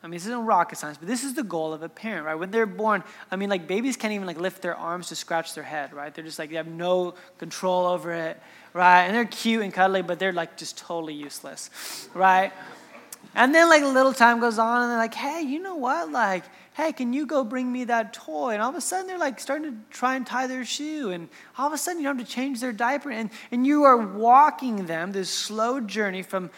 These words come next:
full dependence into independence so that the goal, when they reach adulthood, they are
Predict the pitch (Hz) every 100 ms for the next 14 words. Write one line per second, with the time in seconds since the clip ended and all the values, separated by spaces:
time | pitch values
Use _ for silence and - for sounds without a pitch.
0 | - - - 240 262 277 240 214 185 180
1 | 180 - _ - 254 294 302 - 262 233
2 | 262 285 196 170 180 196 220 220 202 196
3 | 233 220 208 208 233 220 202 247 294 202
4 | 208 196 170 220 269 - 220 220 214